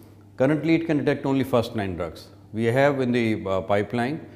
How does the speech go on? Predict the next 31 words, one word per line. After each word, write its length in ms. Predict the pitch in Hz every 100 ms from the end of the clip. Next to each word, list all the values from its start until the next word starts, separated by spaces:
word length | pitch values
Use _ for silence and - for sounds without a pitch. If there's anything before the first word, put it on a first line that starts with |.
| - - -
the 340 | 101 110 110 107
M 220 | 95 117
T 120 | 135
B 140 | 127 127
D 180 | 123 123
R 160 | 127
second 300 | - 117 131
line 220 | 123 110
assay. 360 | 101 92 110 147 - - - - -
This 200 | 135 135
can 140 | 143
detect 300 | 123 120 120
for 100 | -
second 340 | 107 127 143 127
line, 340 | 117 110 104
uh, 220 | 95 90
drugs. 420 | 85 98 110 - - - - - -
In 140 | 110
some 160 | 123 120
of 80 | 120
the 60 |
countries 400 | 117 113 120 113
it 80 | 110
is 100 | 107
already 340 | 113 120 120
introduced, 520 | 104 - 95 101 143 117
and 120 | 110
in 140 | 110
our 160 | 110 117
country 340 | 117 107 110
also 460 | 98 95 - 98